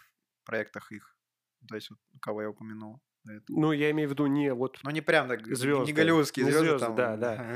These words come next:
Speaker 1: <laughs> Оскара нет, как бы, да, на
Speaker 2: Я поэтому
Speaker 1: голливудской
Speaker 2: сказал, ну,
Speaker 1: аллее <laughs>
Speaker 2: не
Speaker 1: славы.
Speaker 2: хайповые. То есть они, понятно, что
Speaker 1: Ну
Speaker 2: они где-то снимались, да. Э, иначе, ну, H B O Max,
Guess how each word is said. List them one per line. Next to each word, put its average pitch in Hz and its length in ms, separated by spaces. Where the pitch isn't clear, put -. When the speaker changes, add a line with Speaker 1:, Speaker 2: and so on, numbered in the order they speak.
Speaker 1:
<laughs> 143 80
Оскара 156 300
нет, 180 220
как 117 180
бы, 117 80
да, 123 200
на 127 80
Speaker 2:
Я 143 180
поэтому 143 280
Speaker 1:
голливудской - 0
Speaker 2:
сказал, 135 220
ну, 165 100
Speaker 1:
аллее 156 60
<laughs> - 0
Speaker 2:
не 143 80
Speaker 1:
славы. 110 260
Speaker 2:
хайповые. 98 140
То 110 100
есть - 180
они, 139 240
понятно, 160 340
что 135 120
Speaker 1:
Ну - 0
Speaker 2:
они 117 160
где-то 117 220
снимались, 135 480
да. 117 180
Э, 107 500
иначе, 110 360
ну, 104 160
H 101 260
B 123 80
O 117 80
Max, 113 220